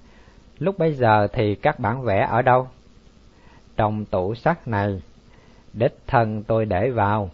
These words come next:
Có người bảo vệ nào chịu trách nhiệm về tòa nhà này? Có chứ.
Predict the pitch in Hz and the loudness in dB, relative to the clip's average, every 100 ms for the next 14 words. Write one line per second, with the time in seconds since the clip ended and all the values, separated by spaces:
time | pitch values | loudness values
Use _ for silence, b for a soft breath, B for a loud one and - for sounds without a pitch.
0 | - - - - - - b b b b | -16 -20 -20 -20 -20 -20 b b b b
1 | b - 175 123 113 107 143 120 104 110 | b -2 0 0 2 2 2 2 2 2
2 | 107 107 104 - 104 104 180 180 127 98 | 2 2 0 -2 -2 0 -2 -4 -2 -2
3 | 98 107 104 98 107 104 101 98 101 104 | -2 -2 -2 0 -2 -2 -2 0 0 0
4 | 120 - - - - - - - - b | -4 -10 -20 -20 -20 -20 -20 -20 -20 b
5 | b b b - 98 98 117 - 123 | b b b -8 -2 0 0 2 2